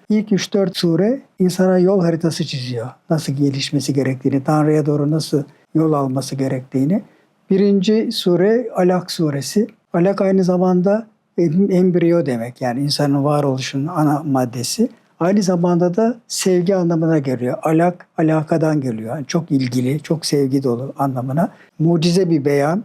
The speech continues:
Bir sözcükte iki şeyi birden kapsıyor. Hem embriyo hem de sevgiden var edildiğini göstermiş oluyor. O surenin ilk emri,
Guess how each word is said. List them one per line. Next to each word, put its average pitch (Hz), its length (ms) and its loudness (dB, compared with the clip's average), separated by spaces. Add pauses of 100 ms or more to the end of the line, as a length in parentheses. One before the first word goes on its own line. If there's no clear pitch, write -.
(160)
Bir 202 100 4
sözcükte 170 600 0
iki 208 180 0
şeyi 185 360 2
birden 180 260 2
kapsıyor. 143 440 -2
Hem 180 160 2
embriyo 170 540 2 (260)
hem 170 200 0
de 185 80 2
sevgiden 160 600 0
var 135 160 0
edildiğini 123 580 -8 (240)
göstermiş 127 580 -4
oluyor. 147 300 -2 (380)
O 226 180 2
surenin 185 600 0
ilk 240 280 2 (200)
emri, 165 440 2